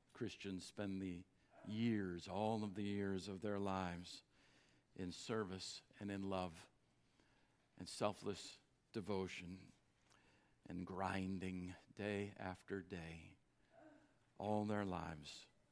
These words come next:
out of love of Christ. And you've seen that kind of devotion too. Maybe you're imagining that example in your own mind right now.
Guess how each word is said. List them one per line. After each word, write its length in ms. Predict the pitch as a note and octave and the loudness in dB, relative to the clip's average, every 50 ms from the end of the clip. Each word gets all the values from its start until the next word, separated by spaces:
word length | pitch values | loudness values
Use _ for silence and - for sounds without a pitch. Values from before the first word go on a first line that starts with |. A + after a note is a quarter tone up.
| - - _ _ _ _ _ _ _ _ _ _ - | -20 -20 _ _ _ _ _ _ _ _ _ _ -4
out 100 | - F2+ | -4 -2
of 140 | E2+ E2+ E2+ | -2 -2 -2
love 280 | F#2 F2+ F#2 F2+ E2 D#2+ - - - _ _ _ _ - - - - _ _ _ _ _ _ _ _ _ _ _ - | 0 2 2 2 2 -2 -10 -14 -18 _ _ _ _ -20 -20 -20 -20 _ _ _ _ _ _ _ _ _ _ _ -4
of 200 | - G2 E2+ - - | -4 -2 -2 -4 -6
Christ. 440 | - - F#2 F2 F2+ F#2 - - - | 0 0 2 2 2 0 -2 -2 0
And 120 | C#3+ D3 | 2 4
you've 180 | F3+ A#3+ A#3 - | 4 4 2 2
seen 260 | - - G3 G3 F3+ | -2 0 2 4 4
that 140 | E3 D3+ - | 4 2 2
kind 240 | - D#3+ D#3 D#3 | 4 4 6 6
of 100 | D3 B2+ | 4 2
devotion 540 | A2 C#3+ C3+ A#2 C#3 D3 D3 - - C3+ C3+ C3 - - | 2 2 2 2 2 0 0 0 -2 -2 -2 -2 0 2
too. 220 | D#3 C#3 A#2 G#2 | 4 4 4 4
Maybe 220 | G#2 A2 B2 C3 C#3+ | 2 0 2 2 4
you're 160 | C#3+ D3 C#3+ | 6 6 8
imagining 640 | C3 C3 C3 C3 D3 D#3 C#3 C#3+ C#3 D3 D3 D3 C#3 | 8 8 8 8 6 4 2 2 2 4 4 4 4
that 180 | C3+ C3 C3+ - - - - - - - - - - - - | 4 2 2 -2 -8 -18 -20 -20 -20 -20 -20 -20 -20 -14 -2
example 560 | - C3 A#2 - B2+ B2 B2+ B2+ B2 B2+ B2 B2 | -2 -2 0 2 2 2 2 2 0 0 0 2
in 80 | A#2+ | 2
your 180 | B2 A#2 A#2 A#2 | 2 2 2 2
own 220 | A#2 A2+ A2+ A2+ | 2 2 2 2
mind 280 | G#2+ G#2 G#2+ G#2+ G#2+ G2+ | 2 2 2 0 0 0
right 200 | G#2 G2+ G2 - - | 0 0 -2 -2 -4
now. 260 | E2 E2+ E2+ D#2+ C#2+ | -6 -6 -6 -8 -10